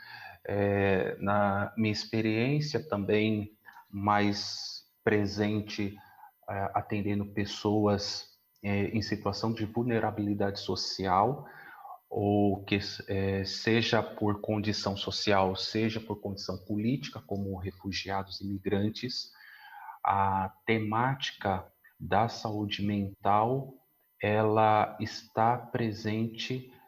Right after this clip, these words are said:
de forma cada vez mais massiva, né? E os sintomas, é, em geral, são muito semelhantes, né?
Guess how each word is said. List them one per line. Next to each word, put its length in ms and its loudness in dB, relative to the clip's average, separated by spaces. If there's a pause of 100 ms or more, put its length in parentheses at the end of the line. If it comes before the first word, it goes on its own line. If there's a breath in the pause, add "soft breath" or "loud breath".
(120)
de 160 -4
forma 340 2
cada 220 0
vez 240 -2
mais 240 -2
massiva, 840 -4 (200)
né? 320 -2 (360 loud breath)
E 200 0
os 240 -2
sintomas, 1080 -2 (340 loud breath)
é, 240 -4
em 180 0
geral, 420 4
são 260 -2
muito 640 2
semelhantes, 1000 0
né? 340 -2